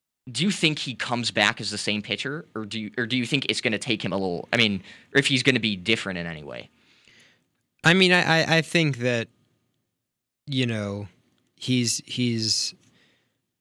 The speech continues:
Speaker 2: when he first comes back, you know, he, he might, those first couple of starts, he's gonna be on a sh-, some, probably a shortened pitch count.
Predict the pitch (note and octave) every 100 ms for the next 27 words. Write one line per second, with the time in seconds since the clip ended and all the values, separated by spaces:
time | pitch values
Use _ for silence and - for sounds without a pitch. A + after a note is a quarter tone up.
0 | _ _ _ - D#3 D3 B2 - D#3 F#3+
1 | - C3 A2+ G2 A2+ G#2+ G#2+ A#2 A2 G2+
2 | G2+ A2 A2 A2 A2 G#2+ G#2 - _ _
3 | _ _ _ _ _ - B2+ - C3+ -
4 | A#2 A2+ B2+ A#2+ A2+ - A#2 A2 A#2 A2+
5 | A#2 A2 G#2+ - - A#2+ A2+ G2 - -
6 | A#2+ A2+ G#2+ - B2 G#2+ G#2 G2+ _ _
7 | - A#2 - G#2+ G2